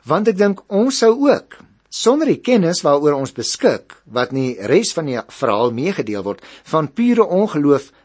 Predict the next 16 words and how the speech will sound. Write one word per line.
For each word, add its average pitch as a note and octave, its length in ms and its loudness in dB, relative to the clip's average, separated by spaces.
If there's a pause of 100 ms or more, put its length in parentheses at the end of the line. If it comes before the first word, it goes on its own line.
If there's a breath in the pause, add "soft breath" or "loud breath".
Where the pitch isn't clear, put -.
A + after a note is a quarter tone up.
uitgebars D#3 560 0
het - 80 -16
van A#2 160 -6
die A2+ 80 -6
lag. - 300 -8 (340 soft breath)
Of C3 160 -2
dink C3+ 160 0
jy C3 160 2
nie C#3 80 -10
so G2+ 160 -12
nie? C#2 180 -20 (1400 soft breath)
Want C3 320 -2
die E3+ 160 0
dinge C#4+ 320 2
wat G3 240 -2
God - 320 -4